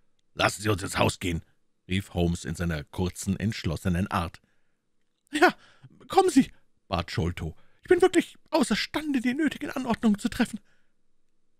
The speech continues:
Wir folgten ihm alle in die Stube der Haushälterin,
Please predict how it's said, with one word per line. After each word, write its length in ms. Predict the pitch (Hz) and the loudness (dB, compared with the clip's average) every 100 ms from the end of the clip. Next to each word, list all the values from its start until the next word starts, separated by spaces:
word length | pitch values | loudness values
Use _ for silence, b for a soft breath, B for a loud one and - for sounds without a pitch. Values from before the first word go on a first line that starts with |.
| _ - | _ -2
Wir 140 | 123 | 4
folgten 360 | 151 147 - 98 | 6 4 2 0
ihm 140 | 92 | 2
alle 260 | 98 101 98 | 4 6 4
in 120 | 87 | 2
die 120 | 87 | 0
Stube 380 | - - 117 95 | 0 2 2 2
der 180 | 85 90 | 0 2
Haushälterin, 640 | 107 - 85 87 85 90 | 0 0 -4 -2 0 0